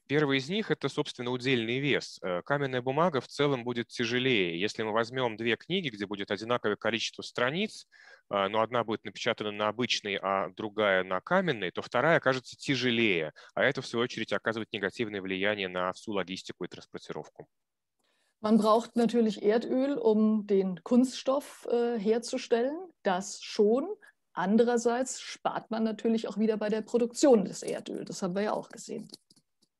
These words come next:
Speaker 1: Э, с одной стороны, для того, чтобы произвести пластиковый компонент бумаги, нужна
Speaker 2: Мгм.
Speaker 1: нефть. Это сырьё для производства этих, э, пластиков. Но, с другой стороны, мы отчасти можем этот негативный эффект компенсировать на этапе производства.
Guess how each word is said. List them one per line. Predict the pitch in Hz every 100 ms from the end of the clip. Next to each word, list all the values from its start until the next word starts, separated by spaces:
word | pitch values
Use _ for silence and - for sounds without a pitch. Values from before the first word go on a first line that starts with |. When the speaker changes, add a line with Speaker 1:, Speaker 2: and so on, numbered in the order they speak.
| _ - - - - - - _ _ -
Speaker 1:
Э, | 117 113
с | 113 143
одной | 156 196
стороны, | - 156 160
для | 147
того, | 139 156
чтобы | 143 -
произвести | 123 139 - -
пластиковый | 143 160 - 131
компонент | - 131 143 147 120
бумаги, | 135 175 208 170
нужна | 131 135 143 139
Speaker 2:
Мгм. |
Speaker 1:
нефть. | 127 104 - -
Это | - 117
сырьё | 123 120 131
для | 107 98
производства | 113 107 113 - - 95
этих, | 90 - -
э, | 87
пластиков. | - 95 - - 82 - - -
Но, | 113
с |
другой | 123 135 160
стороны, | 143 - 131 147 208 233
мы | 151 156
отчасти | - 175 - 139
можем | 135 147 139 -
этот | 117 120 -
негативный | 120 131 - 131
эффект | 131 190 -
компенсировать | 120 120 - 156 135 120
на | 123 123
этапе | - 120 107
производства. | - 110 98 90 - - -